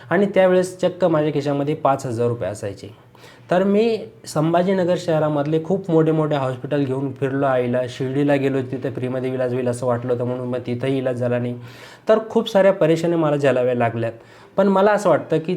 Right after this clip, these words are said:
त्यावेळेस जर मला कोणी असं सांगणार असतं की "बाळा तू हेल्थ इन्शुरन्स काढ, हेल्थ इन्शुरन्स जर तू काढलं तर तुझ्या आईचा इलाज फ्रीमध्ये होईल, तिथलं आई, तुझं जे आईचं बिल येईल ते हेल्थ इन्शुरन्सवाले भरतील, किंवा आपण इमर्जन्सी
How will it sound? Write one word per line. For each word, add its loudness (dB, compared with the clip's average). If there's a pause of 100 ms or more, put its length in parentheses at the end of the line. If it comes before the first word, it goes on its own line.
त्यावेळेस 2
जर 2
मला 2
कोणी 2
असं 0
सांगणार 0
असतं -2
की -2
"बाळा 2
तू -4
हेल्थ -2
इन्शुरन्स -2
काढ, 0 (180)
हेल्थ 0
इन्शुरन्स 0
जर 0
तू -6
काढलं 0
तर -4
तुझ्या -2
आईचा -2
इलाज -2 (120)
फ्रीमध्ये -2
होईल, -4
तिथलं -6
आई, -4 (120)
तुझं 0
जे -2
आईचं -2
बिल 2
येईल -2
ते -2
हेल्थ -4
इन्शुरन्सवाले 0
भरतील, -2 (400)
किंवा 4
आपण 2
इमर्जन्सी 0